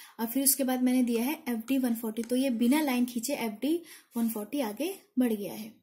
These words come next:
फिर से इसको टर्न कराऊंगी, आरटी स्पेस सेवेंटी एंटर। अब मैं चाहती हूँ मुझे लाइन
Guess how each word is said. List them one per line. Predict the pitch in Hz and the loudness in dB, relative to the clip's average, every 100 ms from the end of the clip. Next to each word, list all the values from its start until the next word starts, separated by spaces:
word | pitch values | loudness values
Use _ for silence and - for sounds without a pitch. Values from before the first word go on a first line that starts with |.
| _ _ _ _ _ _ _ _ _ - - - _ _ _ | _ _ _ _ _ _ _ _ _ -20 -20 -20 _ _ _
फिर | - 269 | -2 0
से | - 339 | 2 -2
इसको | 339 - _ _ _ - - | -6 -16 _ _ _ -6 -2
टर्न | 294 285 285 | 0 2 2
कराऊंगी, | 285 277 277 320 | 2 2 2 0
आरटी | 240 226 226 - 339 - _ _ - - - - - | -2 -2 -2 -4 -4 -6 _ _ -20 -20 -20 -18 -12
स्पेस | - - 254 339 - - - - - | -8 -2 0 0 -2 -6 -20 -20 -16
सेवेंटी | - - 226 220 226 302 339 - _ _ - _ _ - | -8 -4 -2 0 0 -2 -4 -10 _ _ -20 _ _ -2
एंटर। | 277 277 233 294 - _ _ _ _ - - - - | 0 0 -2 -6 -10 _ _ _ _ -20 -20 -20 -6
अब | 294 | 2
मैं | 302 | 2
चाहती | 302 254 247 | 4 0 0
हूँ | 311 | 2
मुझे | 277 233 | 4 2
लाइन | 294 254 233 | 0 0 0